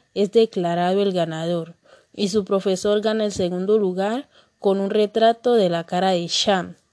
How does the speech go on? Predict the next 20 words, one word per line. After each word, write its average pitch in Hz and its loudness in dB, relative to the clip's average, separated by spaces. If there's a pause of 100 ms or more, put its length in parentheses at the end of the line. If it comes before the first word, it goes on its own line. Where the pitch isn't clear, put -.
(340)
Luego 240 6
de 208 6
esto, 247 4
el 190 -2
director 190 -2
de 214 2
la 202 4
escuela 202 -2 (300)
anuncia 208 0
públicamente 214 0
que 196 -6
el 180 -2
profesor 185 -4
Nikum 226 0 (340)
ha 196 0
sido 226 2
contratado 196 -2
como 185 -4
profesor 185 -4 (300)
permanente, 180 -2